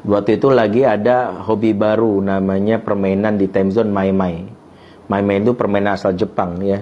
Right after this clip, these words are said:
yaitu memainkan musik pakai glove, sarung tangan. Kalau biasanya kan pakai dancing, ini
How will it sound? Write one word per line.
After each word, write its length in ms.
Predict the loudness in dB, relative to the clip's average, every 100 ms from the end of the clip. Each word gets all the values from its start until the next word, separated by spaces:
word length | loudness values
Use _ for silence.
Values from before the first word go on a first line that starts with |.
| -4
yaitu 480 | -2 0 2 0 0 -4 -14 -20 -20 -8 -2
memainkan 400 | 0 0 0 -2
musik 480 | -2 -2 -4 -4 -4
pakai 320 | -2 0 0
glove, 320 | 2 0 0
sarung 320 | -2 -2 -2
tangan. 400 | -2 -2 -2 -4
Kalau 160 | -2 0
biasanya 320 | 0 0 -2
kan 160 | -2 -2
pakai 240 | -2 -2
dancing, 560 | -2 -2 -2 -4 -2
ini 80 | -4